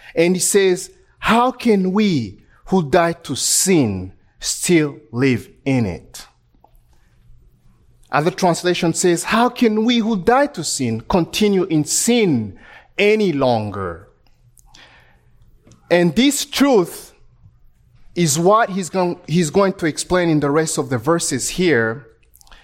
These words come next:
And you know, naturally, we may want to recoil from this. Does Paul really mean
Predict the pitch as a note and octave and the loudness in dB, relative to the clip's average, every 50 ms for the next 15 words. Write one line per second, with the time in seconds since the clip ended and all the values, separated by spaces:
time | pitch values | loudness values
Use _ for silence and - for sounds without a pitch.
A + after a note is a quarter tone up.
0 | _ _ _ _ _ _ _ _ _ - _ _ _ _ - _ - _ _ _ | _ _ _ _ _ _ _ _ _ -20 _ _ _ _ -20 _ -20 _ _ _
1 | _ - _ _ _ _ _ - - - - - - - - _ _ _ _ _ | _ -20 _ _ _ _ _ -20 -20 -20 -20 -20 -20 -20 -20 _ _ _ _ _
2 | _ - _ - _ _ _ _ _ _ _ _ - - - _ _ _ _ _ | _ -20 _ -20 _ _ _ _ _ _ _ _ -20 -20 -20 _ _ _ _ _
3 | - D3 E3 F3 E3 F#3+ F3+ F3+ F3 F3+ F#3+ G3 G3+ G#3 G#3+ G3 D3+ C3+ C#3+ D3+ | 0 2 2 2 2 2 2 2 2 2 2 2 2 0 0 -2 -2 -2 -2 -2
4 | D#3+ - - - F3 F3 E3+ D#3 D#3+ E3 E3+ F3+ D#3+ D3 C3+ C3 A#2+ B2 C3 D3 | -2 -4 -6 -6 -4 -4 -4 -4 -4 -4 -4 -4 -2 0 0 2 2 2 0 0
5 | C#3+ A#2+ A2+ A2+ A#2 B2 A#2+ - - C3 C3+ C3+ C3+ - - D3+ D#3+ F3 G3 G#3 | 0 0 -2 -2 -4 -6 -8 -12 -10 -10 -10 -10 -10 -6 -4 -2 -2 -2 -2 -4
6 | G3+ F#3 - - A3+ A2 G2+ G2 F#2 F#2 F2 E2+ - - A2+ G2 B2 B2+ C#3 C#3 | -6 -8 -8 -6 -4 -4 -4 -4 -6 -8 -10 -10 -12 -12 -6 -2 -2 0 0 -2
7 | - - - - - B2+ B2+ C#3 D3 D#3 E3 E3+ - - G#2 G#2+ A2 A2+ A#2+ A#2+ | -4 -10 -10 -4 -4 -2 -2 0 -2 -2 -4 -6 -8 -10 -8 -6 -6 -4 -4 -4
8 | B2 B2+ B2 A#2+ G#2+ F#2+ G2 G2+ G2+ G#2+ G#2+ G#2 A#2 B2+ - | -4 -4 -4 -4 -4 -6 -6 -6 -6 -8 -10 -12 -14 -18 -20